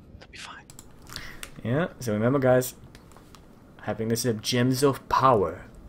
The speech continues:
Speaker 2: starting this Wednesday at twenty G M T plus three.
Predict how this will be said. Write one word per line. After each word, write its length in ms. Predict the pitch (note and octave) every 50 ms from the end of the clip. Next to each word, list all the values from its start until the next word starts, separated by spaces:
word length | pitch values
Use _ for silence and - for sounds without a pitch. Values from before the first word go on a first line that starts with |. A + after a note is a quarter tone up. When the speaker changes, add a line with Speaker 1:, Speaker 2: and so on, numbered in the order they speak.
| - - - - -
Speaker 2:
starting 520 | - - - G#2+ G2+ F#2+ F#2 F2 F2 E2+
this 260 | E2 F2 F#2+ - - -
Wednesday 580 | A2+ A#2+ D3+ D#3 - - G2+ F#2 - - - - - - - - - - - - - - - - - - - -
at 180 | - G2 - -
twenty 420 | - - F#2+ F#2 G2 G2 - A2+
G 140 | A2+ A2+ A#2
M 100 | A2 G#2+
T 140 | G2+ - G2+
plus 220 | - - B2 -
three. 280 | - - - - - -